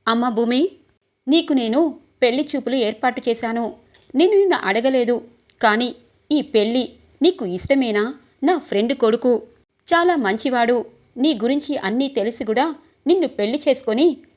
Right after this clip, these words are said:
బంగారంలా చూసుకుంటానని నాకు మాట ఇచ్చారు. చెప్పమ్మా, వీళ్ళందరి సమక్షంలో నీకు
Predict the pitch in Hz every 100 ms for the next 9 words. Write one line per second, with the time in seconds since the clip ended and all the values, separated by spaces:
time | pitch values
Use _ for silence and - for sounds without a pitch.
0 | _ - 220 302 370 349 311 294 233 240
1 | 247 240 220 220 302 - _ 247 254 202
2 | 190 214 247 220 240 226 233 - _ _
3 | _ - 233 240 233 214 220 - _ _
4 | - 311 269 202 262 349 359 262 254 -
5 | 233 233 302 - _ _ 220 240 247 240